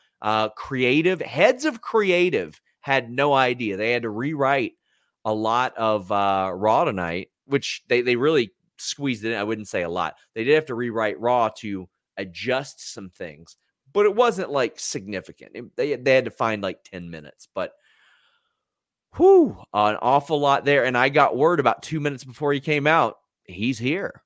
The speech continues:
He just walked right by. And that's why I had tweeted, uh, "They just cleared out an area in the back. C M Punk is backstage."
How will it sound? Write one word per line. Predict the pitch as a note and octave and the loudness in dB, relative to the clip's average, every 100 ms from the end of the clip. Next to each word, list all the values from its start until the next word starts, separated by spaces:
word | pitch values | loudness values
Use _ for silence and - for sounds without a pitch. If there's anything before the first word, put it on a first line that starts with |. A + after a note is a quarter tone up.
| _ | _
He | F#2+ | -10
just | G#2 B2 | -8 -4
walked | A2+ B2 - | 0 0 0
right | B2 C3+ C3+ | 0 0 2
by. | B2+ F3+ E2+ - - | 2 2 -2 -10 -14
And | F#2 G2 | -10 -8
that's | G2+ - | -8 -4
why | A2+ G#2+ | 2 4
I | |
had | G#2+ G#2 G2 | 4 0 -4
tweeted, | C3+ C3 A2 F#2+ F2 | -6 -4 -4 -6 -6
uh, | F2+ F#2 | -4 -4
"They | F2+ B2 | -2 -6
just | F3+ - | -8 -8
cleared | F3+ F3 | -4 0
out | E3+ | 0
an | E3 | 0
area | E3 E3+ E3+ | 0 2 0
in | D3+ | 0
the | C#3 | 4
back. | D3 E3+ - | 6 4 2
C | - C#3+ | -8 -6
M | C#3 | -4
Punk | C3 C#3+ C#3 | -4 -6 -4
is | |
backstage." | A#2 C3 B2+ - C#3 D3+ F#3 G3 - | -2 -2 -2 -2 0 0 -2 -10 -20